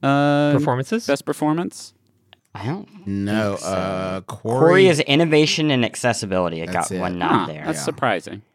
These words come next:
Speaker 4: Uh,
Speaker 3: Yeah,
Speaker 4: okay, so
Speaker 3: yeah.
Speaker 4: w-, so we don't get, like, too weighed down here. Um, last few are, um,
Speaker 3: Narrative direction game of the year.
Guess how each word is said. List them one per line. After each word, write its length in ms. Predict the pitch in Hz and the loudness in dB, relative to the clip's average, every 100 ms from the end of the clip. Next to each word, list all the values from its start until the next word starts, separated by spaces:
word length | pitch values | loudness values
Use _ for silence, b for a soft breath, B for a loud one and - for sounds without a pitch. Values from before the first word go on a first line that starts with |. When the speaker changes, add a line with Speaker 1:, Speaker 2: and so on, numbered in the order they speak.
| _ _ _ - | _ _ _ -2
Speaker 4:
Uh, 340 | 135 143 139 | 2 4 4
Speaker 3:
Yeah, 200 | - 185 | 4 2
Speaker 4:
okay, 160 | - 160 | 2 0
so 200 | 147 185 | -2 -2
Speaker 3:
yeah. 120 | 175 | -2
Speaker 4:
w-, 260 | - 180 196 | -4 -2 -2
so 140 | - | -2
we 100 | 254 | -4
don't 160 | 233 147 | -2 -2
get, 140 | 117 67 | -4 -6
like, 240 | 69 - | -8 -10
too 380 | - 98 92 87 | -8 -6 -6 -6
weighed 300 | 85 87 85 | -6 -8 -6
down 240 | 87 87 | -8 -8
here. 320 | 85 87 87 - | -10 -10 -10 -10
Um, 300 | 107 104 101 | -8 -6 -4
last 240 | 113 113 - | -2 -4 -4
few 360 | 101 98 90 - | -6 -6 -6 -6
are, 540 | 87 90 90 87 101 _ _ _ _ _ _ - | -6 -4 -4 -6 -10 _ _ _ _ _ _ -10
um, 580 | 82 80 78 73 71 65 _ _ _ _ | -6 -6 -6 -8 -10 -12 _ _ _ _
Speaker 3:
Narrative 380 | 127 135 151 143 | 2 4 4 4
direction 440 | 123 113 - 107 | 6 4 4 -2
game 180 | 98 92 | 0 0
of 60 | 90 | -2
the 80 | |
year. 300 | 82 - 101 | -6 -10 -16